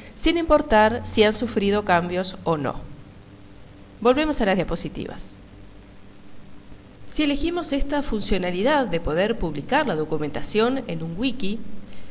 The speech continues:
la opción por defecto es que se sincronicen todos los documentos de la K B.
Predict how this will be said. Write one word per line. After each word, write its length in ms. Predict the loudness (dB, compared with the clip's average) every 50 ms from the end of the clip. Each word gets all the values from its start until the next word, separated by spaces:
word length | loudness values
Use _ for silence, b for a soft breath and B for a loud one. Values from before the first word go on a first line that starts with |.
| B B B B -2 0
la 100 | 0 2
opción 220 | 4 4 4 4
por 140 | 2 2 2
defecto 420 | 0 2 2 2 0 0 0 0 0
es 120 | 0 2
que 220 | 2 2 2 2
se 260 | 2 0 0 0 2 2
sincronicen 840 | 0 0 0 -2 -2 -2 0 0 0 0 2 0 0 2 2 0 0 2 4
todos 320 | 4 4 4 4 2 0
los 140 | 0 0 0
documentos 760 | 0 0 0 -2 -2 -2 -2 -2 0 0 0 0 0 -4 -4
de 120 | -4 -2 -2
la 120 | -2 0
K 140 | 0 0 0
B. 200 | 0 -2 -4